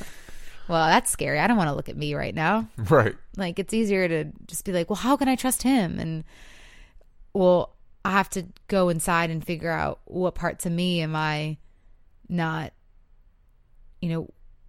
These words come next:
Speaker 1: why don't I trust? And why do I feel the need for safety so bad? And that's when you start, you know, going into your childhood traumas, which, you know, I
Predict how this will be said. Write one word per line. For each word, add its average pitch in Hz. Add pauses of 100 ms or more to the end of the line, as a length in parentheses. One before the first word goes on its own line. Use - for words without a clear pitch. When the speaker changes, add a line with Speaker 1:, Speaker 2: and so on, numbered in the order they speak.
(120)
Speaker 1:
why 175
don't 160
I 147
trust? -
And 156
why 156
do 185
I 147
feel 151
the 156
need 160
for -
safety 156
so 147
bad? 135
And 156
that's -
when 165
you 156
start, -
you 156
know, 160
going 151
into 156
your 147
childhood 160
traumas, 151
which, -
you 190
know, 143
I 160